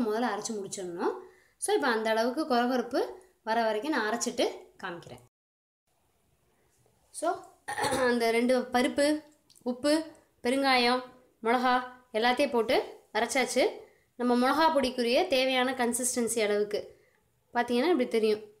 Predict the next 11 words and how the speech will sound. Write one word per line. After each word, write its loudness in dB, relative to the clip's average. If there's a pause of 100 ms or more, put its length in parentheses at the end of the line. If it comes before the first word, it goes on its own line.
(580)
நம்ம -4
வந்து 2
மிளகா 2
பொடி 2
வந்து 0
எந்த 2 (440)
பருபருன்னு 2
வேணுமோ 2 (760)
அந்த 0
பருப்புகளை 2
வந்து -2